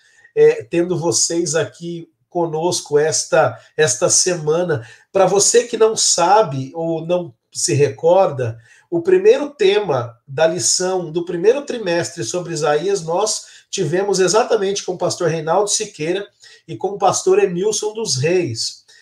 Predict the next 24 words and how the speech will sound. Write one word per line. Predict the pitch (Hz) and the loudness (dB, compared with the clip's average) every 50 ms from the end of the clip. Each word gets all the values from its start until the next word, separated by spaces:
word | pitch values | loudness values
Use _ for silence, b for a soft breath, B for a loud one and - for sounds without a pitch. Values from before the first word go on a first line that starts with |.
| b b b b | b b b b
O | 185 220 | -2 2
pastor | 214 269 269 262 - 247 233 214 | 4 4 4 4 4 6 4 4
Reinaldo | - 196 185 156 160 160 165 165 - | 4 2 -2 -2 0 0 0 0 0
Siqueira, | - - 143 117 - - 151 170 208 214 160 113 113 - _ b b b b b b - | -2 -6 -6 -8 -10 -8 -4 0 0 0 0 -2 -4 -8 _ b b b b b b -10
ele, | 143 156 180 190 208 202 180 151 | -8 -6 -6 -6 -6 -6 -8 -8
durante | 139 147 160 170 180 185 175 - 170 | -6 -4 -2 -2 -2 -2 -4 -4 -2
esta, | 175 180 - - - 170 160 151 | -2 -2 -2 -2 -2 -2 0 0
essa, | 160 151 - - 165 156 | 0 -2 -2 -2 0 0
essa | 147 139 135 123 - - 147 - | 0 0 0 -2 -2 -2 -2 -4
temporada, | - - 117 113 113 107 127 151 170 180 170 165 147 131 | -4 -6 -2 0 2 4 4 4 4 4 4 2 2 2
além | 127 - 165 185 | 2 0 -2 -4
de | 180 170 | -6 -8
estar | - - 165 160 - - | -6 -4 -2 -2 -2 -2
conosco, | 160 147 135 143 170 196 196 - 185 | -2 -4 -2 -2 -2 -4 -4 -4 -6
ele | 175 180 170 | -6 -6 -4
gravou | 170 180 - 131 127 117 135 156 170 196 208 202 b b b b b b b b _ - | -2 2 2 2 2 2 0 0 0 0 0 -2 b b b b b b b b _ 4
todos | 247 294 311 320 320 254 - | 4 6 6 4 2 -2 -4
os | 247 233 - - | -4 -4 -4 -4
temas | - 185 190 196 202 226 220 208 180 165 156 | -2 0 0 0 2 2 2 2 0 -2 -6
do | 185 208 220 214 | -4 -4 -4 -2
programa | - 240 233 208 170 180 196 196 208 208 | 2 4 4 4 4 2 0 0 0 -2
Lições | 202 202 - - - - 202 208 233 269 262 220 | -2 -2 -2 -2 0 0 2 2 2 2 0 0
da | - 233 226 | 2 2 2
Bíblia, | 151 135 151 175 180 156 165 190 214 226 262 269 262 | 2 0 -4 -8 -10 -10 -2 2 2 2 2 0 -4